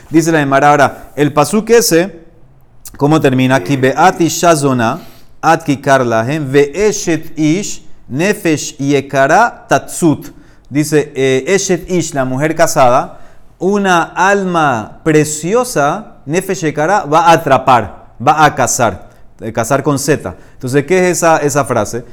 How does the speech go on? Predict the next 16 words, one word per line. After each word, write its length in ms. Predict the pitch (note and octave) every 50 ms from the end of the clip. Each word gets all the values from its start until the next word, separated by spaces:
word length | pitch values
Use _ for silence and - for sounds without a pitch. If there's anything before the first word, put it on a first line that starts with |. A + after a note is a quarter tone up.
| - - -
Amar 300 | D#3+ F#3 F3+ E3 C#3+ C3
Rabbi 240 | B2+ B2 B2 B2+
Hia 340 | B2 B2 B2 B2+ B2+ B2 B2
bar 260 | A#2+ A#2 B2 B2 B2 -
Abba, 280 | A#2+ B2+ B2+ B2 B2 A#2+ -
Amar 240 | B2 B2+ B2+ B2
Rabbi 180 | B2 A#2+ A#2+ B2
Hanan. 460 | A#2+ B2+ D3+ E3 C3+ F2+ - - - - - - -
Kol 340 | - F#3+ G3 G3 G3+ G3 F#3
Adam, 600 | E3+ E3 D#3+ D3+ E3+ E3+ D#3 C3+ G#2+ F#2 F2 - - - - - -
sheyesh 640 | - - - C#3 C3+ C3+ C#3+ E3 F3+ E3 - - D3
bo 200 | D3+ E3 E3+ E3
gasuta 800 | C#3+ C3 C#3+ C3 B2+ - - - - F3+ F3+ E3+ - - D3 C#3
ruach, 640 | C3+ C3+ D3+ F3+ G3+ G3+ F#3+ D3+ B2+ B2+ C3 C#3 C3 - - - - - - -
le 200 | A#2+ C3 C3+ C3
basov, 800 | A#2 A#2+ A#2+ A#2 - - - F#3 A#3 C4 B3+ A3+ D#3 A#2 - -